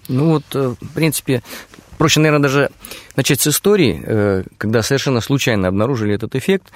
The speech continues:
и вот тогда, э, доставлялось это в виде пыли, потому что обнаружен первичный эффект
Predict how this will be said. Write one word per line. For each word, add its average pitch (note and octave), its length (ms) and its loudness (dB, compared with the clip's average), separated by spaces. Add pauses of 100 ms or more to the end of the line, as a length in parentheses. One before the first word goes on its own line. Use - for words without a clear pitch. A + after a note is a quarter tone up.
(280)
и A#2 60 2
вот A#2+ 140 2
тогда, F3 460 4
э, B2 160 4
доставлялось B2+ 640 0
это A#2+ 500 -2
в - 100 -8
виде A#2+ 300 0
пыли, G2 280 0
потому G#2 260 -2
что - 160 -2
обнаружен B2+ 420 2
первичный A#2 540 -2
эффект F#3 260 -2